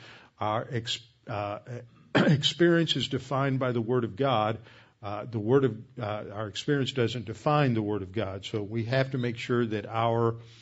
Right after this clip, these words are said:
um, that <clears throat> our experience, uh, or the Word of God is more real to us than our experience. He goes on to say that the genuineness, the dokimos in the Greek,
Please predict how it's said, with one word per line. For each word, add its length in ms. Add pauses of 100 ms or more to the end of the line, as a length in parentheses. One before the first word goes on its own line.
(400)
um, 380 (960)
that 220 (220)
<clears throat> 220
our 520
experience, 680
uh, 220
or 120
the 80
Word 180
of 80
God 220
is 100
more 160
real 240
to 120
us 300
than 140
our 140
experience. 640 (1500)
He 100
goes 180
on 140
to 60
say 220
that 140
the 100
genuineness, 760
the 100
dokimos 1040
in 100
the 60
Greek, 420